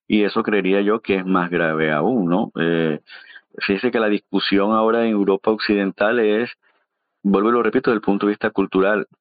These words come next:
Hay sectores europeos, particularmente de centro y extrema derecha, que señalan a otros sectores progresistas de permitir una aparente integración a la fuerza, una aparente integración cultural a la fuerza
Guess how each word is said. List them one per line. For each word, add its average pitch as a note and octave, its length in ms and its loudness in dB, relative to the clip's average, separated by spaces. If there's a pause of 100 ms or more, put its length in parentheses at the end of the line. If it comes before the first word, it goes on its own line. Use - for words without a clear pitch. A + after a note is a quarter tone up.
(180)
Hay E2+ 140 0
sectores B2+ 440 -2
europeos, G2+ 580 0
particularmente G2 720 0
de G#2 100 0
centro G#2 420 -2
y G2 60 2
extrema G2 540 0
derecha, F#2 520 0 (460)
que A2+ 360 0 (140)
señalan A2 720 0
a G2+ 120 2
otros B2+ 240 -2
sectores A#2 400 -2
progresistas G#2+ 920 0 (320)
de G#2 240 -2
permitir A#2 880 0 (220)
una G#2 400 -2 (360)
aparente G#2+ 520 0
integración G2+ 720 0
a G#2+ 100 0
la G#2 140 0
fuerza, A2 540 -2 (120)
una G#2 100 0
aparente G#2 300 -2
integración G#2 420 0
cultural G2 380 0
a G#2 40 2
la G2+ 80 0
fuerza A2+ 420 0